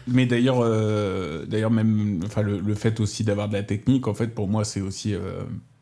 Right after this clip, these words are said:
ce qu'on a en tête, c'est de pouvoir, euh, être capable de le reproduire sans trop réfléchir, quoi, en fait.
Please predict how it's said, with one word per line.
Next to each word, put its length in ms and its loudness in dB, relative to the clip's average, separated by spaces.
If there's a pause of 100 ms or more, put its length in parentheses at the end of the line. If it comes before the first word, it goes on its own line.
(160)
ce 100 -12
qu'on 220 4
a 40 2
en 200 2
tête, 260 2
c'est 140 -4
de 140 -8
pouvoir, 380 -4
euh, 220 -4
être 200 -4
capable 300 -2
de 120 -2
le 80 -2
reproduire 500 -2
sans 200 -4
trop 180 -4
réfléchir, 420 -6
quoi, 140 -14
en 40 -12
fait. 240 -20